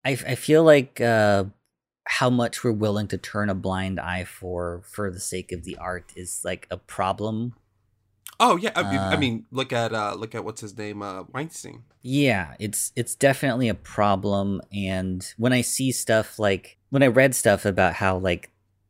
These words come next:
Speaker 1: what he'd have Gary Oldman do to get in character, it's kind of like,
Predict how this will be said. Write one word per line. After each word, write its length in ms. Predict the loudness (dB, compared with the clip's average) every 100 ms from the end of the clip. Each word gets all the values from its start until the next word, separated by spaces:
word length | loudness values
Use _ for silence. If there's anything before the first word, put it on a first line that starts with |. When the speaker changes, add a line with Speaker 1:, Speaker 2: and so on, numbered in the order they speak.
| _ -10
Speaker 1:
what 300 | -4 -4 -4
he'd 200 | -6 -4
have 460 | -2 0 -2 -10 _ _ -4
Gary 160 | 0 0
Oldman 380 | 0 -2 -4 -2
do 180 | -2
to 80 | -2
get 200 | -2 -4
in 100 | -4
character, 400 | -6 -2 -2 -2
it's 120 | -4
kind 240 | -4 -2 -2
of 100 | -4 -4
like, 280 | -6 -6